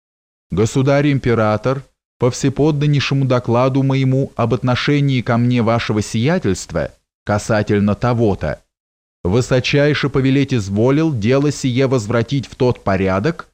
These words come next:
какой указан оному был монаршей волей, объявленной мною Государственному Совету, и сообщенной вам в отношении государственного секретаря, именно чтобы ваше сиятельство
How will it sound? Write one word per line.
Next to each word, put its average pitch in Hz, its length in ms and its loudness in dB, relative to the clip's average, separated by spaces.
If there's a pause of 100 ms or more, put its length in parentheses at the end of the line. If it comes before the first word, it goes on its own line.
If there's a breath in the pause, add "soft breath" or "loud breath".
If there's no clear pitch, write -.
(360)
какой 131 340 2
указан 139 640 0
оному 131 440 2
был 160 200 2
монаршей 123 640 0
волей, 110 520 0 (300)
объявленной 139 760 2
мною 135 380 2
Государственному 123 880 -2
Совету, 107 580 -2 (560)
и 110 80 2
сообщенной 117 800 0
вам 117 260 0
в 113 40 0
отношении 117 600 0
государственного 107 880 -2
секретаря, 101 840 -2 (500)
именно 156 440 2
чтобы 127 340 0
ваше 127 280 0
сиятельство 120 920 -2